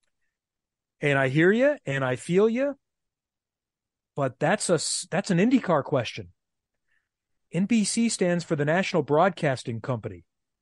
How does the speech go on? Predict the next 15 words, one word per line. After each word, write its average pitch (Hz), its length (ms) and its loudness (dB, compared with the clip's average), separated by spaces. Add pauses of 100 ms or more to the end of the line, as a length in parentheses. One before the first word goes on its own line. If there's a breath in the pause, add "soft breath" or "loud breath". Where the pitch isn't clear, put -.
National 143 500 -2
is 131 140 0
in 147 240 0 (160)
United 165 340 2
States 202 300 2
of 160 40 -2
America 190 480 2
<laughs> - 0 -
National. 151 460 0
It's 139 120 -8
not 233 220 -2
the 262 100 -6
International 190 840 0 (400)
Broadcast 165 580 0
Company. 120 460 -6